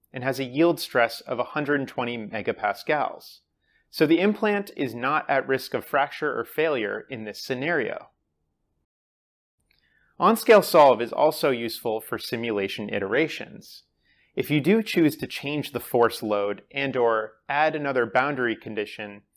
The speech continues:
and run another simulation, on the results page,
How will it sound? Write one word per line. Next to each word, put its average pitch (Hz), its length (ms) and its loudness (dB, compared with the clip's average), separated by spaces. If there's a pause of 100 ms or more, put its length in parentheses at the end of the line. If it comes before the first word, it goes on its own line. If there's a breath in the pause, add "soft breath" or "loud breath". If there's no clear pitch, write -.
(240)
and 113 200 -6
run 123 180 2
another 113 240 0
simulation, 101 800 -6 (960)
on 139 120 2
the 160 80 4
results 180 420 4
page, 123 560 -4